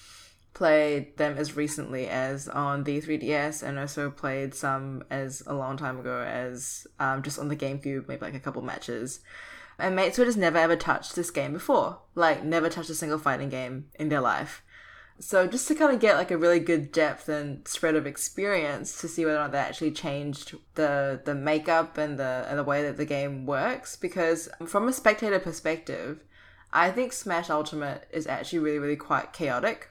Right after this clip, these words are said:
And I was wondering if maybe that was just sort of something that you experience if you are someone that, that knows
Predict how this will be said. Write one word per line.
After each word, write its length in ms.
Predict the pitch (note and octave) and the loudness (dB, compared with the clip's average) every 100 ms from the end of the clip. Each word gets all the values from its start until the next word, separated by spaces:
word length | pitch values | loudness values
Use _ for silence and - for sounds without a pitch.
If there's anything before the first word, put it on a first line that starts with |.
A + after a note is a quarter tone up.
| _ | _
And 120 | E3 | 2
I 60 | E3+ | 4
was 100 | E3 | 4
wondering 220 | F3 E3+ | 0 -2
if 40 | D#3 | 0
maybe 180 | D#3+ D#3 | 2 2
that 140 | C3 | 2
was 200 | D3+ D3+ | 0 -2
just 240 | D#3 D#3 | -2 -2
sort 160 | - D3 | -2 -2
of 160 | C#3+ C#3+ | -2 -4
something 240 | D3+ D3 | -6 -6
that 120 | C3 | -6
you 120 | C#3 | -6
experience 840 | C3+ - - D#3 D3 C#3 A2+ - - | -6 -10 -4 -2 0 -2 -6 -10 -6
if 480 | B2+ D3 - - - _ _ _ _ - | -4 -4 -8 -20 -20 _ _ _ _ -2
you 180 | D#3+ | 4
are 140 | D#3 D3+ | 4 4
someone 600 | - D#3 D3 C#3 C#3 C#3+ | 0 -2 0 -2 -2 -2
that, 420 | C3+ C3 - - _ _ | 0 0 -2 -10 _ _
that 200 | - C3 | -4 -2
knows 1160 | D3 D3 D3 C#3+ D3 D3+ E3 F3 F3+ - - - | -2 0 0 2 2 2 2 0 -2 -6 -6 -8